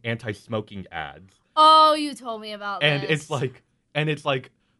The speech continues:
Speaker 1: "I wanted to smoke menthol cigarettes 'cause I thought they'd make me cool.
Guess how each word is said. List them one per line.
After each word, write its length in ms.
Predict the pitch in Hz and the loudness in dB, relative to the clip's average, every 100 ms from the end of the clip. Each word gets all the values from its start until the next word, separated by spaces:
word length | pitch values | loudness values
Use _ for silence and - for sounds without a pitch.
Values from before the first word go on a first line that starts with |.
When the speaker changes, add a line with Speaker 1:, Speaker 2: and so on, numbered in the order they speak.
| _ | _
Speaker 1:
"I 160 | 139 175 | -2 0
wanted 220 | 131 113 | 0 -2
to 60 | 120 | -4
smoke 300 | - 104 123 | -8 -8 -4
menthol 360 | 143 120 107 | -2 -2 -6
cigarettes 600 | 104 131 110 113 107 - _ | -6 -10 -6 -4 -4 -8 _
'cause 140 | 131 | -4
I 120 | 147 165 | -2 -2
thought 320 | - 123 - | -2 -4 -2
they'd 220 | 120 110 | -4 -4
make 220 | 117 113 | -6 -8
me 120 | 92 - | -14 -16
cool. 460 | - 156 107 78 | -4 -2 -2 -4